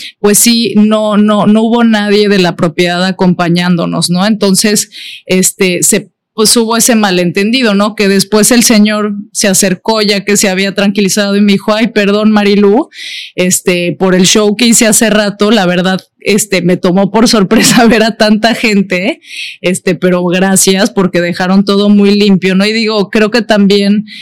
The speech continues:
este, eh, si, si se trata de producciones, eh, responsables y respetuosas, eh, no tiene por qué quedar nada después de que se acabe la producción fuera de su lugar.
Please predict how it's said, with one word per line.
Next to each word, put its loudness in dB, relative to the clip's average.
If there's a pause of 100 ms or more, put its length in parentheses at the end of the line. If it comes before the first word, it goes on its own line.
(160)
este, -2 (840)
eh, 2
si, 2
si 2
se 2
trata 0
de 0
producciones, 2
eh, 0
responsables 0
y 0
respetuosas, 0
eh, 2
no 4
tiene 4
por 0
qué -2
quedar 2
nada 2
después 0
de 0
que -2
se -2
acabe -4
la -4
producción -8
fuera -4
de -2
su -2
lugar. -2